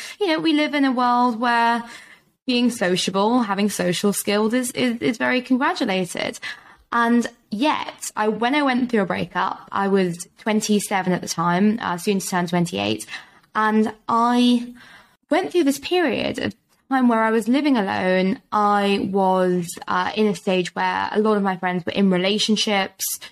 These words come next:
So we weren't sort of hanging out in groups, doing ho-, sort of single girl things very often. Um, and I was spending more time by myself than I'd done so before. And I thought, okay, initially my solution was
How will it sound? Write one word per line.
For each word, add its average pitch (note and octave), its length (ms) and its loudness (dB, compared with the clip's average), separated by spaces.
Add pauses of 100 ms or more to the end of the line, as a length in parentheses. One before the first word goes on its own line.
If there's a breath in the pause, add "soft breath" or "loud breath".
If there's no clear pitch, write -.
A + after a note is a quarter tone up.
(140 loud breath)
So G#3+ 120 0
we G#3+ 80 4
weren't G3+ 300 -2
sort G3 120 -6
of F3+ 60 -4
hanging F#3+ 380 0
out F3+ 440 -4 (280 loud breath)
in F#3 180 0
groups, G3+ 480 0
doing F3+ 260 0
ho-, F3 260 0
sort F#3+ 220 -4
of F3 80 -4
single G3 360 0
girl F3 320 -2
things F3+ 340 -2
very F3+ 240 -2
often. G#3 760 0 (400 loud breath)
Um, G#3 520 2 (260)
and A#3 160 0
I D#4+ 460 2 (520)
was B3+ 120 2
spending G4 460 0
more C#4 140 4
time A#3+ 640 -2 (540 loud breath)
by A3 180 2
myself A#3 500 -2
than G3+ 140 2
I'd F#3 160 0
done F#3 220 0
so E3+ 260 0
before. A3+ 560 -2 (260 loud breath)
And A3+ 100 -2
I A#3 60 2
thought, C4+ 260 -2
okay, D#4 420 -4
initially A3 420 2
my F#3+ 160 -2
solution F#3 480 0
was F3 320 0